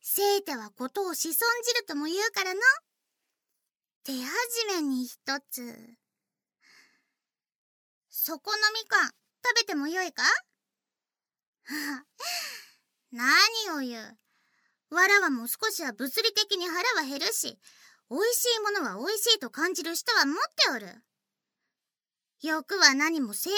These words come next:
欲だけではないからの。食欲に睡眠に。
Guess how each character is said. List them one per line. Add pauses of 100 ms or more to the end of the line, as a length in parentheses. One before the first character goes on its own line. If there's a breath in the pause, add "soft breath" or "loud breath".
(120)
欲
だ
け
で
は
な
い
か
ら
の。 (1160)
食
欲
に
睡
眠
に。